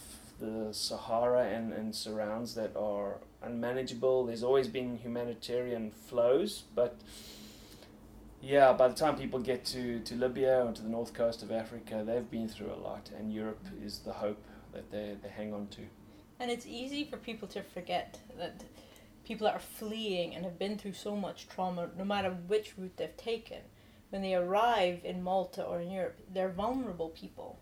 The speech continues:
Speaker 1: Mm.
Speaker 2: Whether they're six-foot-four strong man, he's still going to be vulnerable
Speaker 1: Yeah.
Speaker 2: to families with kids. Whether they're resilient or not,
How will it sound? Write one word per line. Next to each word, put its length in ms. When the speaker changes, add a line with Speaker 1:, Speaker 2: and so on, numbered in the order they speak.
Speaker 1:
Mm. 200
Speaker 2:
Whether 260
they're 260
six-foot-four 1400
strong 800
man, 600
he's 200
still 320
going 260
to 80
be 140
vulnerable 560
Speaker 1:
Yeah. 160
Speaker 2:
to 400
families 560
with 220
kids. 400
Whether 200
they're 160
resilient 680
or 140
not, 400